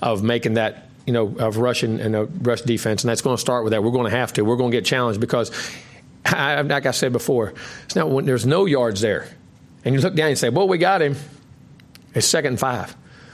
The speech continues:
It's second. I mean, I've never seen a guy that can wiggle and, and I, and I, for a lack of a better term, he reminds me of the way Emmett used to run.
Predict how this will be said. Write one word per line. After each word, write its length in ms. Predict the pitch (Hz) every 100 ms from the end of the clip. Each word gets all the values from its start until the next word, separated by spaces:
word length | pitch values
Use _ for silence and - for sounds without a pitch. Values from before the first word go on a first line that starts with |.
| - - -
It's 120 | 120
second. 440 | - 156 143 156 170
I 100 | 156
mean, 140 | 151
I've 120 | 147
never 200 | 156 185
seen 160 | 165 175
a 60 |
guy 260 | 139 156 143
that 100 | 123
can 220 | 117 113
wiggle 400 | 135 175 170 143
and, 180 | 117 95 - - -
and 260 | - - 180
I, 80 | 170
and 60 |
I, 120 | 151 156
for 160 | 175
a 60 | 147
lack 240 | 185 196
of 100 | 156
a 40 | 135
better 200 | 156 131
term, 200 | - - -
he 140 | - 185
reminds 460 | 156 196 226 180
me 100 | 180
of 40 | 147
the 60 |
way 200 | 143 139
Emmett 280 | 147 147 139
used 240 | 120 110 110
to 40 |
run. 260 | 107 98